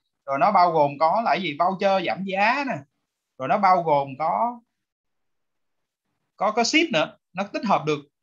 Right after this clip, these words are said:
ship luôn, rồi nó tích hợp được cái máy quét, máy quét, ờ, ví dụ như các anh chị mà có nhiều, nhiều cái cửa hàng á, nó, nó quản lý được cái, cái quét Q R code á,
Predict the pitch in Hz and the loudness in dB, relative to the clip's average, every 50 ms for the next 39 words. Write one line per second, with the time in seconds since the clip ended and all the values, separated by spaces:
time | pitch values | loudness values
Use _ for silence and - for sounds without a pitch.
0 | _ _ - - 269 330 302 233 196 180 - - _ _ _ _ _ _ 147 139 | _ _ -8 -6 -6 -4 -2 -2 -2 -2 -4 -8 _ _ _ _ _ _ -2 0
1 | 139 185 233 - 294 277 214 165 147 143 147 147 143 147 - 202 208 190 196 226 | 0 0 0 -2 -4 -2 0 2 2 2 0 -4 -10 -10 -10 -10 -8 -6 -6 -2
2 | 240 233 240 277 285 - _ _ _ _ _ _ _ _ _ _ _ _ - 160 | 0 2 2 2 0 -4 _ _ _ _ _ _ _ _ _ _ _ _ -10 -8
3 | 196 214 220 226 247 254 - - 185 175 175 175 170 170 170 165 165 170 165 202 | -4 -2 0 0 0 -2 -2 2 4 6 6 6 4 2 0 -6 -12 -10 -6 -4
4 | 240 233 165 147 165 180 185 220 226 220 202 151 127 131 143 143 143 - 196 220 | -4 -2 -2 -2 -4 -2 -2 0 0 0 0 -2 -2 -2 -4 -6 -6 -4 -4 -2
5 | 202 165 156 147 143 143 143 143 143 143 139 139 - - - - _ - 135 165 | -2 -2 -4 -4 -6 -6 -6 -6 -4 -6 -6 -8 -12 -14 -14 -16 _ -12 -10 -6
6 | 202 190 151 143 143 165 202 - _ _ - - - _ _ - - _ _ _ | -4 -2 -2 -2 -4 -6 -10 -14 _ _ -20 -20 -20 _ _ -20 -20 _ _ _
7 | - 170 170 175 208 226 226 226 233 226 247 110 117 165 180 180 226 240 - 156 | -6 -2 0 2 2 4 4 2 2 2 2 0 -2 0 -2 -2 -2 -2 -4 -6
8 | - 185 196 214 208 208 208 202 196 202 214 247 247 - _ 175 175 175 175 175 | -6 -6 -8 -6 -8 -8 -8 -6 -4 0 0 0 -2 -2 _ -2 0 0 0 2
9 | - 247 269 - 160 - | 2 2 2 2 -2 -6